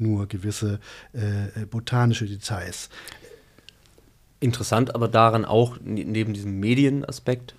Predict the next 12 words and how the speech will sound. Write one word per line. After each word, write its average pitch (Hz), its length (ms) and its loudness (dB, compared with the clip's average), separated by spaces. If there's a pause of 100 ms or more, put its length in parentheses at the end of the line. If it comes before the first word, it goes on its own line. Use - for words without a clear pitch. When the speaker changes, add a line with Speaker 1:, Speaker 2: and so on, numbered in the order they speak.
(100)
Speaker 2:
finde 113 240 2
ich 107 240 -4
auch, 104 120 -2
dass - 380 -6
sozusagen 98 420 -4
auch - 200 -2
da, 110 500 4 (560)
äh, 101 320 2
die 98 120 -8
Fanszene 120 760 2 (260)
des 120 120 -10
Vereins 113 760 -2